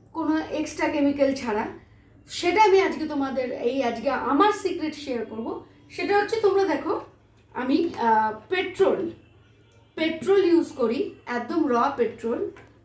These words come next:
তোমরা দেখো আমি পেট্রোল দিচ্ছি, just একটা স্মল জায়গা দেখাচ্ছি যে অল্প একটু পেট্রোলেই আমার লিনো শিটটা ক্লিন হয়ে যায়। এবং ক্লিন করা কেন জরুরি সেটাও বলে দিচ্ছি, কেননা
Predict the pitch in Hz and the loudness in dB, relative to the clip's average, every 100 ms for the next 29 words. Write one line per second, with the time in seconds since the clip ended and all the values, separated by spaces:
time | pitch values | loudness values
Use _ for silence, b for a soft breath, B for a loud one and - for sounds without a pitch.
0 | - 285 294 330 339 240 262 285 349 339 | -4 0 2 2 -2 -2 0 0 0 0
1 | 349 277 269 320 320 294 320 - 320 285 | 0 0 -2 -2 -2 0 0 0 0 0
2 | 277 302 - 320 294 262 294 349 - 214 | -2 -4 -8 -6 0 0 0 -2 -4 -2
3 | 269 269 294 262 277 - - 277 - B | -2 0 0 -2 -4 -8 -4 -6 -6 B
4 | B B 339 339 - 277 349 415 403 415 | B B -4 -2 2 2 2 -2 -2 -2
5 | 403 339 339 349 285 277 - - B B | -4 -6 -6 -2 0 0 -2 -8 B B
6 | - 277 285 277 262 277 320 330 349 339 | 0 2 2 2 -2 -2 -2 -2 -4 -4
7 | 320 294 311 302 349 330 311 294 302 339 | -4 -6 0 0 2 0 0 -2 -4 -8
8 | - b b 277 381 392 320 349 403 415 | -12 b b 0 4 4 4 2 2 0
9 | 415 392 311 277 349 370 370 359 302 302 | -2 -2 -2 -2 0 -2 -2 -2 -4 -4
10 | 330 330 320 285 - 339 320 302 302 339 | -2 -2 -2 -2 -2 -4 -2 0 0 0